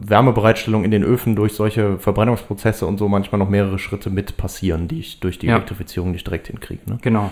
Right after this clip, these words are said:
Speaker 1: Ich krieg's ni-, wie gesagt, ich weiß es nicht mehr genau, was da überall die Sachen waren, aber
Speaker 2: Ja.
Speaker 1: so Reduktion, Oxidation, irgendwas klingelt da bei mir bei diesen Sachen.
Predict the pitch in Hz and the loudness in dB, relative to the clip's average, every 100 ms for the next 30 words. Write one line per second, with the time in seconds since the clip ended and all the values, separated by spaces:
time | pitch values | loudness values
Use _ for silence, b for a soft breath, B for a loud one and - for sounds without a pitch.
0 | - - 117 - 101 - 101 90 82 - | -6 -2 -2 0 -2 -2 -4 -4 -6 -8
1 | - - - - 95 90 95 92 90 90 | -14 -16 -8 -2 -2 0 -2 0 0 -2
2 | 85 - 92 98 87 87 87 87 92 85 | -4 -4 -4 -4 -4 -4 -6 -6 -6 -6
3 | 82 87 85 82 - b 110 - B B | -6 -8 -8 -10 -14 b -4 -4 B B
4 | B B - 113 98 120 127 - 120 113 | B B 2 4 6 6 6 4 2 4
5 | 107 - 117 - - 127 107 101 - - | 2 -2 -4 -4 -2 -2 -2 -4 -4 -4
6 | 78 73 78 80 80 82 71 - 76 76 | -4 -4 -6 -6 -6 -8 -10 -12 -12 -12
7 | 92 | -10